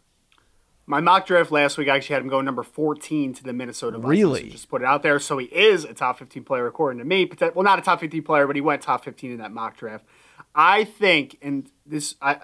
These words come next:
Speaker 1: you know, not toot my horn again. You guys are gonna make fun of me and saying I am, but I, I called this one in the summer. I absolutely did. And I will say, we're looking at size and length, six five, long arms,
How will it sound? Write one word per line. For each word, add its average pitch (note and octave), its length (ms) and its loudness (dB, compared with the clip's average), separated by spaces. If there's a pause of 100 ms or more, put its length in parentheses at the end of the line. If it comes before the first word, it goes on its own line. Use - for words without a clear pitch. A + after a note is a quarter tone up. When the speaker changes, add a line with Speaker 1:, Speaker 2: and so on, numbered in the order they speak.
(140)
Speaker 1:
you D3+ 100 -6
know, C#3 100 0
not C4 260 2
toot F3+ 160 -6
my F3+ 140 2
horn G3 200 4
again. E3 440 2
You D#3+ 80 0
guys D3+ 100 2
are D3+ 80 -2
gonna D#3+ 60 -2
make D#3+ 140 0
fun E3 120 0
of E3 60 2
me E3 80 0
and D#3+ 80 -4
saying E3+ 180 2
I F#3+ 120 2
am, D#3 240 2
but D3 340 2
I, C#3 240 -2 (160)
I C3+ 100 -8
called A#3+ 320 6
this F#3+ 160 0
one F3 220 4
in E3 140 -6
the G3 80 -4
summer. A3 460 0
I B2+ 120 -6
absolutely F#3+ 420 -2
did. G#3 320 4 (300)
And D3+ 100 -2
I D#3 100 6
will E3 180 2
say, E3 440 2 (540)
we're E3+ 200 4
looking G3 360 4
at D#3 340 2 (260)
size E3+ 480 4
and G#3 120 -4
length, D3 360 -2 (100)
six - 360 -6
five, C#3+ 500 4 (120)
long C#3 280 -2
arms, B2+ 520 -6